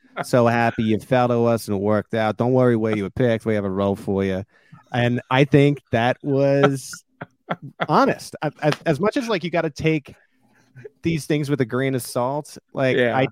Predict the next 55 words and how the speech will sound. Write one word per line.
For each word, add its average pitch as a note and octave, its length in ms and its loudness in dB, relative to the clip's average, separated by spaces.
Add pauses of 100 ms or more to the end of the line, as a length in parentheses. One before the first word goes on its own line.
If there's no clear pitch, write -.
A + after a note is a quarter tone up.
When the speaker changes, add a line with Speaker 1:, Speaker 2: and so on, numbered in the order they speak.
Speaker 1:
think C#3+ 180 -4
Speaker 2:
yeah. F3+ 160 -4
Speaker 1:
it C3+ 40 -10
was D3+ 680 -2 (120)
honest F3+ 460 -2
of, C3+ 340 -4
of C3+ 460 -2
this, D3+ 280 2
what, D3+ 280 -2 (380)
maybe D3+ 260 -4
not A2 300 -4
the G#2+ 160 -4
target, B2 380 -4
but - 140 -6
certainly D#3 300 -2
one A#2 240 -2
of A#2 100 -2
the G#2 100 -4
targets A2+ 400 -2
that G#2 120 -8
they A2 80 0 (100)
Speaker 2:
Mm-hmm. G2 140 -2
Speaker 1:
wanted G#2 280 -4
to G2 80 -12
follow A2 400 -4 (160)
to - 120 -12
them. F#2+ 400 -6
And F#2+ 240 -8 (300)
there A#2+ 100 -4
was C3 140 0
a B2+ 40 -4
little C3 160 -2
bit B2+ 100 -2
of A2 120 -4
that A2+ 220 -4 (260)
collect-, - 480 -8
collective A#2 420 -4
gripe G#2+ 340 -2
of, G#2 80 -14 (100)
of G#2+ 140 -14 (220)
folks A2+ 260 -2
who G#2 200 -6 (100)
follow G#2+ 280 -2
the G#2 100 -4
draft G2+ 320 -4
and G#2 100 -8
watch G2 220 -6
it G#2 60 -14
from G2+ 100 -12
a F#2 40 -12
Kansas G#2 260 -12
City G#2+ 160 -12
perspective. G2 580 -10
But G2+ 120 -6
I, G2+ 220 -4